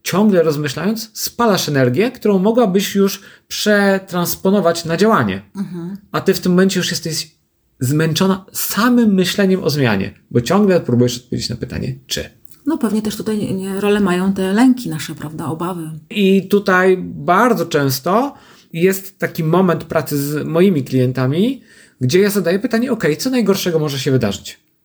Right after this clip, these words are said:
Speaker 1: I idziemy przez najgorszy scenariusz. Najgorszy, najgorszy, jaki może być. I się bardzo często okazuje, że te najgorsze
Speaker 2: Nie
Speaker 1: nie
Speaker 2: są
Speaker 1: są
Speaker 2: takie.
Speaker 1: wcale aż takie
Speaker 2: Mhm.
Speaker 1: straszne. No dobra, to był pierwszy krok. Potem mamy drugi, kiedy już wiemy, że ją wdrażamy, roz-, zastanowiliśmy się jak –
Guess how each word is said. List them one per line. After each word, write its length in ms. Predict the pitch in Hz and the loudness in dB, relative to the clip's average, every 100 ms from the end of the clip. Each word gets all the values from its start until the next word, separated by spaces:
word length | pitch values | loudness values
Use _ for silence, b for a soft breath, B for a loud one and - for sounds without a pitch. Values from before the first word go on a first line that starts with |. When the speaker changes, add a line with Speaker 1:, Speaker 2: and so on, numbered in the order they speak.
| - | -4
Speaker 1:
I 140 | 226 | 0
idziemy 260 | 208 226 214 | 2 4 2
przez 240 | - 214 | 2 0
najgorszy 500 | 202 202 196 240 - 220 | 2 2 2 0 0 -4
scenariusz. 600 | - 175 113 104 98 - | -2 -2 -2 -4 -8 -8
Najgorszy, 420 | 240 240 302 294 214 | -2 2 2 0 0
najgorszy, 420 | 170 233 240 214 | 2 0 0 -4
jaki 200 | 190 175 | -2 -2
może 200 | 151 135 | -2 0
być. 300 | 104 101 - b b b b b | -2 -4 -16 b b b b b
I 60 | - | -8
się 80 | 156 | -4
bardzo 360 | 170 214 185 | 0 0 0
często 300 | 139 120 123 | 0 -2 0
okazuje, 400 | 123 160 254 247 | -2 0 2 0
że 80 | 170 | -2
te 100 | 160 | -2
najgorsze 540 | 180 208 226 - 175 175 _ _ - | 0 2 0 -2 -6 -8 _ _ -12
Speaker 2:
Nie 60 | 185 | -4
Speaker 1:
nie 40 | |
Speaker 2:
są 140 | 170 180 | 2 2
Speaker 1:
są 60 | |
Speaker 2:
takie. 140 | 175 147 | 2 0
Speaker 1:
wcale 280 | - 151 | 0 2
aż 120 | 135 - | 0 -2
takie 200 | - - | -6 -8
Speaker 2:
Mhm. 100 | - | -10
Speaker 1:
straszne. 320 | 165 - - - _ _ _ _ _ _ _ B B B B B - | -10 -12 -12 -20 _ _ _ _ _ _ _ B B B B B -4
No 80 | 165 | 0
dobra, 320 | 151 120 113 | 0 0 -2
to 140 | 170 | 0
był 320 | 165 180 - - | 2 2 0 -18
pierwszy 720 | - 156 156 160 127 - 98 | -10 0 2 2 0 -4 -8
krok. 360 | - - - - | -10 -16 -18 -8
Potem 240 | 185 254 247 | -6 -2 -2
mamy 240 | 226 196 | 0 2
drugi, 360 | 147 160 185 185 | 4 2 2 -2
kiedy 480 | 170 160 165 - _ | -4 -4 -4 -6 _
już 260 | 175 143 113 | -2 -2 -2
wiemy, 580 | 98 170 165 151 127 117 | -2 0 2 2 2 2
że 200 | 107 104 | 0 -2
ją 140 | 95 | -4
wdrażamy, 840 | 92 117 117 208 269 262 240 240 - | -6 -4 2 2 4 2 2 0 -6
roz-, 220 | 131 120 | -2 0
zastanowiliśmy 680 | 131 131 143 135 139 131 123 | 0 -2 -4 0 -2 -2 -6
się 180 | - | -4
jak – 720 | 101 101 120 175 285 - - | -6 -2 0 0 0 -6 -14